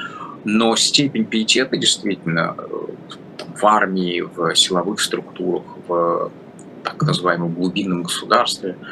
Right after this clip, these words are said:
а даже у насе-, и, и страх у населения перед этим ветером, конечно, были намного меньше. Конечно, м, вот, э, преклонение перед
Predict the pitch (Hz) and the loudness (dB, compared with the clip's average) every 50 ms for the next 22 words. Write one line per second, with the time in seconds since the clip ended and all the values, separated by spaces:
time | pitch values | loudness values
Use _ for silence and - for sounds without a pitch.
0 | - - - - - - - - - - - - - 98 95 110 117 110 107 110 | -10 -10 -10 -10 -10 -12 -12 -12 -14 -14 -4 0 2 2 4 4 4 4 4 2
1 | 113 113 110 110 - - 120 107 104 - - - - - 190 170 175 - 170 147 | 2 2 2 2 0 0 0 0 0 0 -2 -2 0 2 2 2 2 2 0 0
2 | - - - 151 143 135 123 - - 104 104 101 - - 147 165 196 226 - - | 2 2 4 6 6 6 6 4 0 -4 -2 0 0 2 2 2 2 2 0 -2
3 | 117 110 - - 113 107 92 95 90 92 92 - - 104 151 180 156 131 117 - | -6 -6 -2 0 2 2 2 2 0 0 0 -2 -2 -2 -2 0 0 0 2 4
4 | - 117 139 160 156 - - - 101 92 92 82 80 85 85 78 80 82 - - | 4 6 6 6 4 4 2 2 0 -2 0 0 2 0 0 -2 -4 -10 -12 -14
5 | - - - - - - - - - - 87 92 104 - - - - 110 95 - | -16 -18 -12 -6 -4 -2 -2 -2 -2 0 0 0 2 4 4 4 4 4 0 -2
6 | - - - - - - - - - - - 104 92 87 82 - 90 85 - 90 | -4 -8 -8 -8 -8 -10 -12 -16 -16 -10 -6 -2 -2 -2 -2 -2 -4 -2 0 0
7 | 90 87 - - - - - 82 82 80 71 - - - - 110 - - 107 104 | 0 0 -2 -4 -6 -4 -2 -2 -2 -2 -2 -4 -2 -2 0 0 2 4 4 4
8 | 107 120 139 170 196 190 160 117 101 87 - 101 95 90 87 85 | 4 4 4 4 4 4 2 2 0 0 0 0 0 0 0 -2